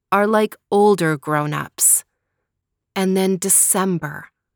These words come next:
and January and February are very old. I like all of that, and I like that they help her, and I like that the seasons magically transform. That is my favorite part.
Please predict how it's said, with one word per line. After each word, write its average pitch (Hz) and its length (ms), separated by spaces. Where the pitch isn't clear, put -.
and 170 240
January 165 960
and 160 240
February 165 1040
are 175 200
very 160 500
old. - 500
I 185 60
like 170 240
all 139 160
of 170 100
that, - 400
and 202 140
I 196 80
like 190 260
that 175 160
they 165 120
help 165 320
her, 143 220
and 190 100
I 196 120
like 196 320
that 185 160
the 175 100
seasons 175 640
magically 170 640
transform. 147 800
That 170 420
is 160 200
my 147 160
favorite - 520
part. - 460